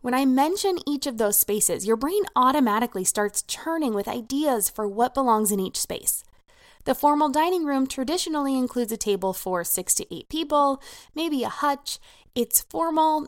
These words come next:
and possibly not used very often. A homeschool room, on the other hand, is used every weekday, has desks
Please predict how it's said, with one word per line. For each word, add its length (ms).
and 240
possibly 560
not 220
used 240
very 240
often. 440
A 60
homeschool 800
room, 260
on 120
the 120
other 200
hand, 440
is 200
used 340
every 360
weekday, 640
has 240
desks 500